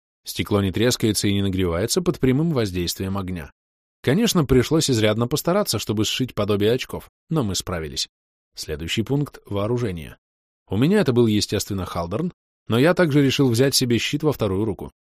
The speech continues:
А так как самого щита в запасах у гоблина не нашлось, пришлось использовать свои скудные познания в оружейном ремесле и сооружать его самостоятельно при помощи крышек от бочек и найденных досок.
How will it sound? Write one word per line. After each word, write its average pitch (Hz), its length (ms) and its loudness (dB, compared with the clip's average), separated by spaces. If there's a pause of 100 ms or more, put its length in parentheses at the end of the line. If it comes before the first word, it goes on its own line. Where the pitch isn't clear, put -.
(520)
А 90 120 2
так 92 160 0
как 95 160 -2
самого 101 360 2
щита 101 300 -2
в 92 60 0
запасах 95 480 0
у 95 60 -2
гоблина 90 340 -2
не 90 100 -4
нашлось, 160 440 -2 (420)
пришлось 214 440 2
использовать 160 540 2
свои 131 180 2
скудные 117 420 0
познания 101 460 0
в 92 60 0
оружейном 95 460 0
ремесле 90 440 -2 (300)
и 117 80 0
сооружать 135 480 6
его 123 140 4
самостоятельно 143 720 2
при 123 120 2
помощи 123 420 2
крышек 117 400 0
от 92 80 -2
бочек 104 340 -2 (180)
и 143 100 0
найденных 104 400 0
досок. 113 400 -2